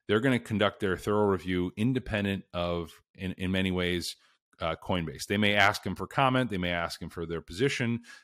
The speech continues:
uh, they may ask them for supporting documents, but at the end of the day, they're gonna come down, they're gonna make a recommendation to their superiors, should we file a piece of litigation, okay? So before they make that recommendation to their superiors,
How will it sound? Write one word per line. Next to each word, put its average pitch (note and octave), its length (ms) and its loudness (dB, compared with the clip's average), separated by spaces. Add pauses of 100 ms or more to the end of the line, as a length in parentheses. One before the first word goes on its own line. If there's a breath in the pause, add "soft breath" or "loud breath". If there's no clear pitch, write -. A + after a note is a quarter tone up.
(100)
uh, E2+ 180 0
they F2 100 -2
may E2+ 160 0
ask E2 200 -2
them E2 100 -10
for E2+ 160 -6
supporting E2 420 -4
documents, G#2 520 2
but F#2+ 120 -2
at G2 40 -6
the B2 80 0
end C#3 100 4
of B2+ 40 2
the A#2 60 2
day, G#2+ 120 6
they're G2+ 140 2
gonna G#2+ 160 0
come G2 240 -2
down, F#2 260 2
they're F2+ 140 -2
gonna F2+ 160 -2
make F2 180 -4
a E2+ 60 -6
recommendation E2+ 840 -2 (280 loud breath)
to F#2+ 160 -4 (100)
their E3 300 6
superiors, E2+ 760 -4 (200)
should A2 260 -4
we G#2+ 80 -2
file F#2+ 320 0
a F2+ 60 -6
piece - 240 -10
of D2 80 -16
litigation, D2 480 -14 (140)
okay? G#2+ 200 0 (440 soft breath)
So G#2+ 260 4
before D3+ 600 4
they D#3+ 160 4
make C3+ 300 0
that G#2+ 160 2
recommendation G2+ 760 -2
to G2 140 -6
their F2 180 -2
superiors, F#2 720 -2